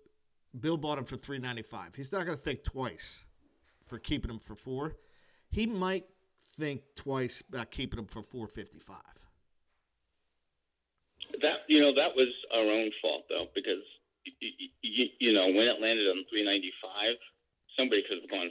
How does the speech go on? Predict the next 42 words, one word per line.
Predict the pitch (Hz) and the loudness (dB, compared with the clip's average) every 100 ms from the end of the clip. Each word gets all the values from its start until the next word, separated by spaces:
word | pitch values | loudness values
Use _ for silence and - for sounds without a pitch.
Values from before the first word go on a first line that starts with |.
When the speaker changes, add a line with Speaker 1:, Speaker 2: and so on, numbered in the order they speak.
| - | -4
Speaker 2:
four | 107 87 | 0 2
dollars, | 95 92 - - - - | 0 -6 -8 -12 -12 -4
and | 104 101 | 0 4
then | 98 95 - - - | 2 2 -6 -20 -2
under | 113 101 92 | 0 2 2
the | 95 | 6
old | 120 117 | 6 6
rules, | 101 - 107 101 | 2 2 2 2
it | |
would | 98 | 0
have | 95 | 0
been | 85 - | -6 -2
four | - - | -2 2
fifty, | - - - 104 - | 4 2 -2 -8 -6
and | 98 | 0
then | 98 | 2
Speaker 1:
Yeah, | 95 - _ _ | 2 -2 _ _
I | 190 | -10
get | 170 110 | -8 -8
it. | - | -2
Speaker 2:
that's, | - - - - - | -2 -2 -6 -12 -4
that's, | - 135 - - - | 0 0 -2 -6 0
that's | 143 - | 0 0
a | |
lot | 98 117 - | -2 0 4
bigger | 110 104 | 6 6
decision | 95 - 107 95 87 | 2 -2 -2 0 -4
than, | 87 87 - - | -6 -10 -10 -8
than, | 85 - - | -8 -4 2
than | 160 | 2
Speaker 1:
Absolutely. | - - 98 - | 2 2 4 2
Speaker 2:
four | - | -2
dollars. | - - - - | -10 -12 -12 -6
Speaker 1:
Yeah, | 131 78 - _ _ _ _ | -6 -6 -16 _ _ _ _
absolutely. | 120 - 120 98 64 _ _ _ _ _ _ _ | -14 -12 -12 -12 -14 _ _ _ _ _ _ _
Yep. | 117 - _ _ _ - _ _ - | -16 -16 _ _ _ -20 _ _ -10
And | 147 | -2
Speaker 2:
So, | 101 92 - _ _ - _ 147 | 0 0 -4 _ _ -20 _ -4
Speaker 1:
yeah. | |
Speaker 2:
yeah, | 117 113 107 - _ - | 2 2 2 -12 _ -2
that's, | 160 - | -2 0
that's | 147 | -2